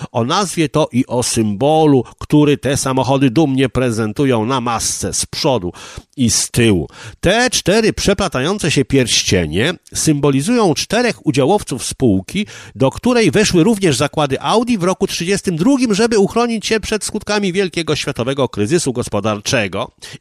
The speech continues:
I to się udało do tego stopnia, że po wielu perturbacjach samochody z czterema pierścieniami poruszają się po drogach całego świata do dziś. I jeszcze jedna data, jeszcze jedno wspomnienie.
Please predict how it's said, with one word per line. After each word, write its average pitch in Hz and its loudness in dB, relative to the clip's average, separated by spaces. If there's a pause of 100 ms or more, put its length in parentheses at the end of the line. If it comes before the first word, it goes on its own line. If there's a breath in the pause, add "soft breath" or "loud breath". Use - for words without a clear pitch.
I 277 2
to 208 0
się 165 -2
udało 170 0 (340 loud breath)
do 151 -8
tego 208 -6
stopnia, 151 -10 (160 loud breath)
że 165 -4 (180)
po 80 -14
wielu 98 -6
perturbacjach 202 -6
samochody 190 -6 (240)
z 117 -8
czterema 214 -4
pierścieniami 156 -8
poruszają 160 -4
się 127 -8
po 175 -4
drogach 120 -6 (300 loud breath)
całego 104 -2
świata 82 -12 (300 soft breath)
do 123 2
dziś. 107 -4 (480)
I 175 2
jeszcze - -2
jedna 180 -4
data, 175 -8
jeszcze 135 -8
jedno 123 -10
wspomnienie. 104 -10